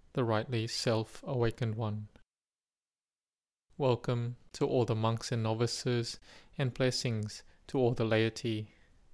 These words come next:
Today, we come to study Dhamma on the subject matter of what is wisdom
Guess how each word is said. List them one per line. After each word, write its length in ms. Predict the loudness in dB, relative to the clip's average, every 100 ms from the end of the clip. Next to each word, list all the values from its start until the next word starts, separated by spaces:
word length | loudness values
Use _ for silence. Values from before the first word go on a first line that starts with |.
| -20 -20 -20 -20 -20 -10
Today, 600 | -4 2 4 6 4 0 _ _ -20 -4
we 80 | -4
come 480 | -2 -2 0 -2 -6 -8
to 140 | -8
study 400 | -2 0 0 0
Dhamma 480 | 2 0 0 -2 -4 -12 -6
on 120 | -2
the 100 | -2
subject 640 | 0 -2 0 -2 -2 -2
matter 540 | -2 -2 -2 -2 -2 -2 0
of 400 | 2 2 -4 -20 -20 -20 -20 -2
what 360 | 4 4 4 -2
is 200 | -2 2
wisdom 600 | 2 2 -2 -2 -2